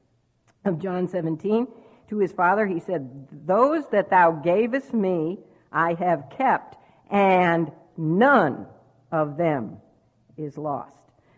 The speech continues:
The hundred and fifty-three fish tell us that the Lord knows exactly how many souls the Father has given to him. And when at last that net is full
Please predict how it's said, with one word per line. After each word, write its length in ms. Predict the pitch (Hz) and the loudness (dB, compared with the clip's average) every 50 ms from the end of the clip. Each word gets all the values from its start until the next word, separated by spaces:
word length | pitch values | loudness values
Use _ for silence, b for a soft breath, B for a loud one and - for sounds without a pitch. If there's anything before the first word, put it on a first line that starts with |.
| b b b | b b b
The 140 | 165 175 170 | -4 -2 -2
hundred 440 | - - 247 269 311 302 320 330 277 | 0 0 0 2 2 2 0 0 0
and 160 | 214 175 - | -2 -2 -4
fifty-three 840 | - 233 233 233 - - - 196 190 - - - 175 175 165 160 | -4 -6 -6 -6 -8 -14 -12 -12 -12 -12 -10 -6 -6 -4 -4 -6
fish 760 | 156 - - - 220 214 - - - - - - - - _ _ _ _ _ _ _ _ _ _ _ | -8 -10 -6 -2 -2 -2 -2 -4 -10 -20 -20 -20 -20 -20 _ _ _ _ _ _ _ _ _ _ _
tell 260 | - 240 233 233 190 | -2 0 2 2 2
us 340 | 156 - - - - - _ _ - | 0 -2 -4 -8 -20 -20 _ _ -10
that 160 | 170 160 - | -10 -8 -8
the 80 | 156 | -8
Lord 400 | 151 156 165 180 196 202 202 180 | -8 -6 -4 -2 -2 -2 -2 -2
knows 380 | 156 156 156 147 147 131 127 - - 147 | -2 -4 -4 -4 -6 -8 -10 -14 -12 -12
exactly 920 | 139 131 131 139 139 127 117 127 175 180 202 202 196 - - 120 117 - - _ _ _ _ _ _ _ _ _ _ - | -12 -12 -12 -20 -20 -20 -10 -4 0 0 0 0 -2 -6 -16 -18 -18 -18 -20 _ _ _ _ _ _ _ _ _ _ -10
how 140 | 165 156 | -6 -4
many 220 | 151 151 156 156 147 | -4 -2 -4 -4 -6
souls 540 | 151 - - 202 202 170 131 123 127 120 - _ _ b b b b b b b b | -8 -8 -6 -4 -4 -4 -4 -6 -10 -14 -18 _ _ b b b b b b b b
the 80 | 160 | -14
Father 480 | - - - 180 165 151 135 139 120 - - _ _ - | -12 -6 -4 -2 -2 -2 -4 -6 -12 -14 -18 _ _ -12
has 200 | - 143 131 139 | -12 -10 -10 -10
given 300 | 135 160 170 175 165 147 | -10 -8 -6 -6 -6 -6
to 180 | - - 135 127 | -8 -10 -12 -12
him. 220 | 120 127 113 107 b b b b b b 156 | -12 -14 -16 -16 b b b b b b -8
And 260 | 151 143 147 143 139 | -4 -4 -2 -2 -2
when 360 | 165 180 202 226 233 226 - - - | 0 0 0 0 -2 -2 -6 -10 -10
at 260 | 170 170 165 - - | -6 -6 -6 -6 -8
last 480 | 170 165 175 180 160 151 123 98 - _ _ _ _ _ 165 | -6 -4 -4 -4 -4 -4 -8 -10 -14 _ _ _ _ _ -10
that 320 | 165 160 165 175 - - | -6 -4 -4 -4 -4 -4
net 380 | 156 165 180 196 220 226 220 - | -4 -4 0 0 -2 -2 -2 -4
is 240 | 175 175 151 139 - - - - | -4 -4 -4 -6 -8 -16 -6 0
full 500 | 226 240 196 143 - - - - - | 2 2 2 2 0 -4 -10 -14 -20